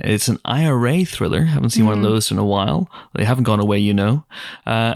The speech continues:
Speaker 1: and it's got a cracking cast. John Boyega,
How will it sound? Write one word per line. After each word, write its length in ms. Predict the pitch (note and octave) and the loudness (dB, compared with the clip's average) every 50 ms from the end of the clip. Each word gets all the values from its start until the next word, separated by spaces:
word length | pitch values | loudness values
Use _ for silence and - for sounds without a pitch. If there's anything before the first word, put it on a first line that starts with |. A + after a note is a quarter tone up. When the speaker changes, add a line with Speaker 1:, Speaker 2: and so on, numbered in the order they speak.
| - - | -6 -6
Speaker 1:
and 460 | - A2+ A2+ A2+ A#2 A#2 A#2 - - - - - - _ - | -4 -2 0 2 2 2 2 0 -4 -10 -14 -18 -18 _ -4
it's 140 | - - - | -4 -4 0
got 120 | - D#3 C3+ | 0 0 0
a 60 | C3+ | 0
cracking 500 | - - - - D#3+ F3 - G3+ G3+ F3+ | -4 -6 -4 -4 -4 -2 0 0 0 0
cast. 520 | - F3 G#3+ C4+ D#4 A3+ - - - - - _ - - - - - - _ _ _ _ _ - | 0 -2 -2 -2 -2 -4 -4 -4 -8 -10 -12 _ -20 -20 -20 -20 -20 -20 _ _ _ _ _ -6
John 280 | - D3 D#3 F3 F#3 | -2 0 0 0 0
Boyega, 600 | F3+ G#3+ A#3 A#3+ D#3+ A2+ G#2 G2 - G#2+ D3+ F3+ | 0 0 0 0 0 0 0 -2 -2 -2 -2 -2